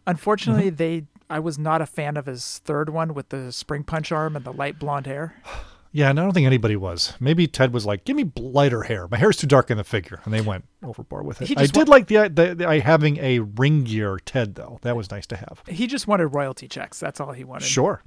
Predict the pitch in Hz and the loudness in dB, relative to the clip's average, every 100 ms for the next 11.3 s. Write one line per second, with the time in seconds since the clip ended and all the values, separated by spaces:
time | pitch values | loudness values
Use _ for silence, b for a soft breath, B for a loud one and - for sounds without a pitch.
0 | - - - 143 _ _ _ _ _ _ | -20 -8 -6 -6 _ _ _ _ _ _
1 | _ - 120 107 98 131 156 - 147 156 | _ -8 -4 -2 0 0 0 0 0 2
2 | 147 - 151 147 127 117 - 131 113 135 | 2 2 0 0 -2 -4 -2 -2 0 0
3 | 127 120 117 117 117 127 127 123 - B | 0 -4 -6 -4 -2 0 0 0 -4 B
4 | B B B B - 151 107 90 139 110 | B B B B -4 -4 -2 0 0 0
5 | - 196 - 180 180 180 175 - b b | 2 2 2 2 2 2 0 -4 b b
6 | - 120 135 247 302 262 214 135 - - | -8 -4 2 2 2 -2 -2 -4 -6 -2
7 | 202 262 120 110 127 156 - 117 110 117 | 0 0 -4 0 2 2 2 0 0 -2
8 | 104 107 - 113 - - - - _ - | -2 -4 -4 -10 -10 -10 -12 -14 _ -10
9 | 110 - 139 104 117 123 - 110 95 _ | -10 -8 -8 0 0 0 -4 -6 -6 _
10 | - 147 147 143 110 107 113 107 - - | -2 0 0 -2 -2 -2 -2 -6 -10 -12
11 | - 123 110 | -10 -8 -8